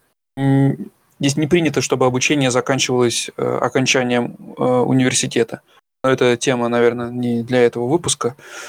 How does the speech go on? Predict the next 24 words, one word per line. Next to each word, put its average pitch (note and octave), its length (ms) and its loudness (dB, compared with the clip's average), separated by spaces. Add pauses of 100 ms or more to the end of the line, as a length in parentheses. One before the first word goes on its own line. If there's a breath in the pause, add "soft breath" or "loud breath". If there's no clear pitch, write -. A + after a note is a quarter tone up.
(220 loud breath)
Э, B2 360 4 (520)
вот B2+ 100 -2
эта D3 180 2
вот C3+ 300 -2 (400 soft breath)
плавная C#3 420 2
интеграция C3 760 2
и B2+ 200 -6
переход C3+ 540 0
от - 200 -2
об-, C3+ 340 0 (440)
от C#3 140 -6
получения C3+ 500 0
первого B2+ 380 0
своего B2+ 380 2
образования B2+ 840 0 (380 soft breath)
к C#3 300 0 (440)
уже B2 440 0
непосредственно B2 560 -2
работе B2 580 -2 (360 soft breath)
и A#2+ 140 -6
выполнению B2+ 540 0
каких-то B2+ 420 -6 (460)
профессиональных C#3 580 2 (380)
дел, B2 260 0